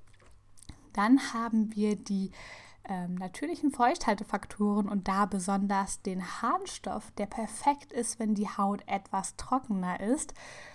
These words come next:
Und allgemein die Vitamine als Stoffgruppe, die sehr, sehr gut geeignet sind,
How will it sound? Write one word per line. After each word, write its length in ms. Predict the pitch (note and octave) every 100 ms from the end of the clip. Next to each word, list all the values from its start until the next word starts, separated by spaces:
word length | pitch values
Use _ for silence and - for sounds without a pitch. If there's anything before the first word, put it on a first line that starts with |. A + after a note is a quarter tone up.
| - -
Und 320 | G3+ G3 - - -
allgemein 760 | - G3+ A#3 A3 G3 F3+ G3 G3
die 160 | G3 F#3
Vitamine 800 | G3+ G3+ G3 G3+ B3 B3 G#3+ -
als 400 | F3+ F#3 - -
Stoffgruppe, 720 | - A#3 A3 - G#3+ G#3 G#3
die 220 | G3+ G3+
sehr, 240 | F#3+ G#3+
sehr 160 | G3+ G3+
gut 220 | F#3 F#3+
geeignet 600 | - G3 - C4 - G#3
sind, 280 | - G#3